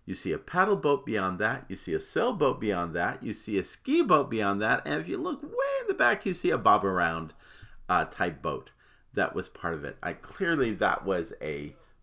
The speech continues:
posed photo that Disney created for, for journalists at that time. But at any rate, it's, um, these photos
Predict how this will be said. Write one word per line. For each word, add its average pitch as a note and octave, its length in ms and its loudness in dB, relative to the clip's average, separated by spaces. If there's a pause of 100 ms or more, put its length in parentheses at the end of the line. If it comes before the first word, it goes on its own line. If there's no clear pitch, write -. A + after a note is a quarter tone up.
posed C#3 640 2 (100)
photo D#2 640 -2 (380)
that E2+ 220 -2
Disney E2+ 340 -6
created D#2 500 -4
for, D2 500 -8 (380)
for F#2 200 -4
journalists D#2+ 640 -6 (340)
at F#2 160 -4
that D#2+ 260 0
time. D2+ 460 -8 (400)
But B2+ 140 8
at - 60 -4
any E3 120 6
rate, G2 240 4 (140)
it's, B2+ 300 -2
um, G2 320 0 (540)
these F3 240 0
photos G2+ 760 4